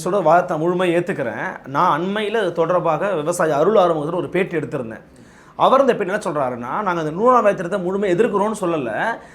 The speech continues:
ஆனால் இது அடிப்படையாக இங்க செய்யப்பட வேண்டிய வேளாண்மையை கொஞ்சம் கொஞ்சமா அழிச்சிருச்சு. நான் வெளிப்படையா ஒரு வாதத்தை வைக்கிறேன், அவர் சொன்னதே வைக்கிறேன்.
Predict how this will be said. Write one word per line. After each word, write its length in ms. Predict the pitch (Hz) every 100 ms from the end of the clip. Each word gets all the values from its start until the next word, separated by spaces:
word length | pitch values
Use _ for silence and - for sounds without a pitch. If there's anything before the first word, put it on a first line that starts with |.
| -
ஆனால் 600 | - 165 226 170 196 311
இது 320 | - 240 220 -
அடிப்படையாக 760 | - - 285 285 294 285 269 277
இங்க 160 | 277 220
செய்யப்பட 500 | 220 233 269 262 254
வேண்டிய 300 | 240 240 226
வேளாண்மையை 720 | 160 190 214 208 180 165 240 330 - - -
கொஞ்சம் 420 | - 294 330 359 311
கொஞ்சமா 240 | 262 277
அழிச்சிருச்சு. 800 | 233 233 240 208 151 170 135 -
நான் 180 | 220 220
வெளிப்படையா 380 | 247 247 277 277
ஒரு 120 | 220
வாதத்தை 340 | 180 202 202
வைக்கிறேன், 400 | 170 - 135 143
அவர் 260 | - 185 170
சொன்னதே 320 | 190 208 226
வைக்கிறேன். 440 | 196 156 135 151